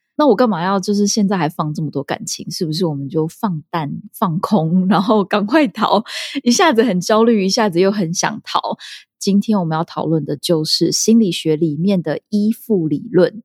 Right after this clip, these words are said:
焦虑依附跟安全依附，然后还有一个是逃避依附。好，老样子，我们邀请到声音非常甜美的心理师婉珍。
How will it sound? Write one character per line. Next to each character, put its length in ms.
焦 260
虑 220
依 220
附 240
跟 420
安 180
全 240
依 120
附， 180
然 100
后 80
还 120
有 80
一 20
个 100
是 120
逃 200
避 200
依 260
附。 240
好， 200
老 200
样 180
子， 80
我 60
们 100
邀 140
请 200
到 140
声 160
音 100
非 160
常 220
甜 240
美 220
的 180
心 240
理 180
师 280
婉 360
珍。 800